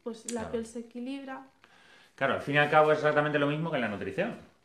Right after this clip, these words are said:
Speaker 2: O
Speaker 1: Mm.
Speaker 2: sea, no se trata de comer un alimento cero por cien o quitarte aquello o poner aquello porque lo han dicho en la tele. Se trata de que alguien te diga exactamente qué es lo que te pasa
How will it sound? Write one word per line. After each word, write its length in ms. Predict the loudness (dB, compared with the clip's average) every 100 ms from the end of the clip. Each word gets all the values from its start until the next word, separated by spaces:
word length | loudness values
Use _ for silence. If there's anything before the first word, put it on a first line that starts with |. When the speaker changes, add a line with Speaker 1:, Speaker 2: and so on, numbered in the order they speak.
| -10
Speaker 2:
O 40 |
Speaker 1:
Mm. 40 | -4
Speaker 2:
sea, 360 | 0 2 0 0
no 240 | 2 2
se 160 | 0 -2
trata 240 | 2 4
de 140 | 2
comer 300 | 2 2 2 0
un 80 |
alimento 360 | -2 0 -2 -2
cero 220 | -4 -4
por 120 | -4 -4
cien 360 | 0 0 -2 -8 -20 -4
o 200 | 0 0
quitarte 420 | 0 0 0 0
aquello 360 | 0 0 2 2
o 60 | 0
poner 240 | -2 -2
aquello 240 | -2 -2
porque 180 | -2 -2
lo 80 | -2
han 80 | -2
dicho 180 | -6 -6
en 60 |
la 120 | -4 -2
tele. 180 | -2
Se 120 | -2 -4
trata 240 | -2 0
de 100 | 2
que 140 | 2
alguien 360 | 4 4 2 -2
te 120 | -2
diga 180 | -2 -2
exactamente 720 | -2 -4 -2 -4 -4 -6 -8
qué 320 | 0 2 4
es 100 | 2
lo 120 | -2 -6
que 80 |
te 120 | -6 0
pasa 480 | 2 4 2 -2